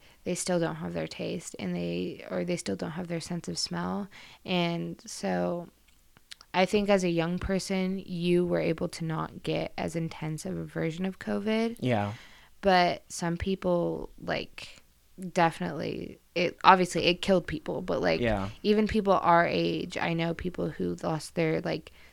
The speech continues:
Speaker 1: sense of taste for months, like, are just getting it back.
Speaker 2: Oh, yeah. I lost my taste and smell when I got covid, and I felt very tired, but those are the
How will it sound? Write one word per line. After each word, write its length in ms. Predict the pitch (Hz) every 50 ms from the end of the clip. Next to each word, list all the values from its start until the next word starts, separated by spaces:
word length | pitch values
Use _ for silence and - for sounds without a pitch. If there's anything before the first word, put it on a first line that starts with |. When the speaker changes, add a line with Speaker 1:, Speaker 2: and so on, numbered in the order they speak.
| - -
Speaker 1:
sense 240 | - 196 175 160 -
of 120 | 175 160
taste 520 | - - - 170 160 160 156 - - - -
for 280 | - - 165 165 165 - - - - - - _ _ -
months, 720 | 196 180 175 175 165 151 - - - - - - - - - - - - -
like, 140 | 175 170 185
are 100 | 180 180
just 340 | 170 - 180 170 160 - -
getting 260 | - - 147 175 -
it 140 | - - -
back. 380 | - - - 82 - - - - - - -
Speaker 2:
Oh, 80 | 220
yeah. 260 | 254 226 240 240 - - -
I 80 | 143
lost 320 | 180 214 294 339 - - 135
my 140 | 123 160 196
taste 340 | - - 135 113 - -
and 80 | 123 101
smell 200 | - - 127 117
when 100 | 117 117
I 100 | 110 113 113
got 200 | 120 113 107 -
covid, 480 | - 127 117 110 117 120 120 131 135 - - _ - - - - - - - - - _ _ - -
and 200 | 131 131 127 120
I 100 | - 131
felt 320 | - - 180 170 156 -
very 360 | 107 110 110 123 123 117 113 107
tired, 320 | - 123 117 107 104 98
but 100 | 110 104
those 220 | 131 131 151 156
are 80 | 196 170
the 180 | 139 135 120